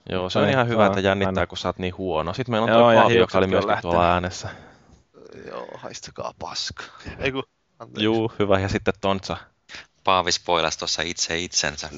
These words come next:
Speaker 3: Niin, spoilasinkin.
Speaker 4: Mut, hy-, se, kuka se sanokaan, että hyvää vuorokauden aikaa, niin mä varastan siltä sen lainin tässä kohtaa.
Speaker 3: S P H taisi kuule olla.
Speaker 4: Joo.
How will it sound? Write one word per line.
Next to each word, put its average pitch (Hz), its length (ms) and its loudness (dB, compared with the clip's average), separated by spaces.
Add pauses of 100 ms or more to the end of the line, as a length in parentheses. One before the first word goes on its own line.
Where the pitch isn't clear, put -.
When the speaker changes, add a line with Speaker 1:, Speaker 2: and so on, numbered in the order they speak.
(200)
Speaker 3:
Niin, 135 320 0
spoilasinkin. - 800 -6 (300)
Speaker 4:
Mut, 92 120 -4 (520)
hy-, - 160 -12 (180)
se, - 140 0 (180)
kuka 107 200 -4
se 92 120 2
sanokaan, 85 420 0
että - 140 -8
hyvää 85 300 -4
vuorokauden 78 600 -2
aikaa, 76 440 -6
niin 82 180 -20
mä 80 160 -8
varastan 76 360 -2
siltä 73 260 -8
sen 73 200 -10
lainin 71 400 -4
tässä - 300 0
kohtaa. 62 320 -2
Speaker 3:
S - 40 -14
P - 20 -2
H 104 200 -2
taisi - 220 0
kuule 120 220 -2
olla. - 280 -2 (440)
Speaker 4:
Joo. 78 240 -12